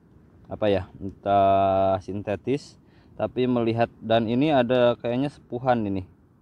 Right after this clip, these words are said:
Tapi melihat kondisinya ini sangat-sangat lama sepertinya, makanya karatnya sudah kayak gini, tapi bukan berbahan emas, <laughs> makanya berkarat. Dan juga ini tadi, gelang tadi ini putus, cuman udah saya sambungin nih.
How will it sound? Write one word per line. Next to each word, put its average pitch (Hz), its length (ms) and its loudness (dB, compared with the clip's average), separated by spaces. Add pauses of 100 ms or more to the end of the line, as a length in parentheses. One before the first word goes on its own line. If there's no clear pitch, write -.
(560)
Tapi 120 160 -6
melihat 143 320 2
kondisinya 127 560 0
ini 127 240 0
sangat-sangat 110 720 -6
lama 120 400 0
sepertinya, 101 480 -8
makanya 95 400 -8
karatnya 87 480 -10
sudah 87 240 -10
kayak 87 240 -6
gini, 95 240 -8
tapi 92 240 -10
bukan 90 320 -8
berbahan 87 400 -4
emas, 95 260 -6
<laughs> 98 40 -8
makanya 101 340 -4
berkarat. 98 480 0 (640)
Dan 117 160 -2
juga 123 240 4
ini 123 160 0
tadi, 101 320 -2 (720)
gelang 110 240 -2
tadi 120 240 0
ini 135 160 0
putus, 113 480 -4
cuman 104 320 -4
udah 104 160 -2
saya 98 160 -4
sambungin 98 640 -4
nih. 165 60 -10